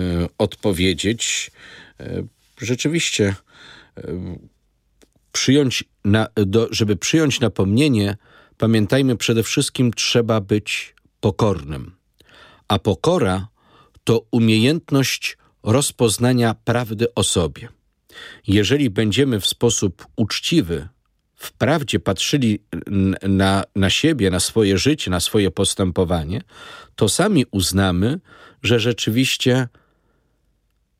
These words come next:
domaga się ona, ono jakiegoś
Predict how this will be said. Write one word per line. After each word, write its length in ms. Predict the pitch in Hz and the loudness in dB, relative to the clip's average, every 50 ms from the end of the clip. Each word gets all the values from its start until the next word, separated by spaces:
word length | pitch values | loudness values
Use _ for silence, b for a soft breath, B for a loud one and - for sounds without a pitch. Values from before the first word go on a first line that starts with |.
| _ - | _ -6
domaga 540 | 92 92 120 120 143 190 196 135 113 101 | 0 0 2 2 2 0 0 0 0 0
się 220 | 92 - 104 101 104 - | 0 0 0 0 0 0
ona, 280 | - 123 120 117 113 113 - _ _ - | 0 0 2 2 0 -2 -4 _ _ 0
ono 240 | 113 113 117 117 | 0 2 2 2
jakiegoś 680 | 110 107 98 - - 127 113 120 113 107 - - - | 2 2 0 0 -2 -2 2 2 0 0 0 -6 -10